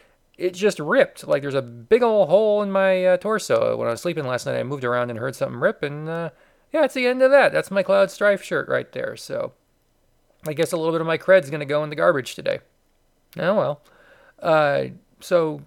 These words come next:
new downloads this week on the PlayStation four include The Adventure Pals, Epic Dumpster Bear, Dumpster Fire Redux, Metropolis, Lux Obscura, King of Fighters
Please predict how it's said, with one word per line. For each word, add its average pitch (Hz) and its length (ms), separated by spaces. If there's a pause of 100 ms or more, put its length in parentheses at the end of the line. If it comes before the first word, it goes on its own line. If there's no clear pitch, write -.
(220)
new 208 140
downloads 202 380
this 139 160
week 170 160
on 151 100
the 139 60
PlayStation 139 440
four 170 280
include 127 420 (800)
The 147 120
Adventure 208 360
Pals, - 560
Epic - 280
Dumpster 196 400
Bear, 180 300
Dumpster 170 400
Fire 165 380
Redux, - 600 (1080)
Metropolis, 151 640
Lux 147 240
Obscura, 175 680
King 196 180
of 202 80
Fighters 214 560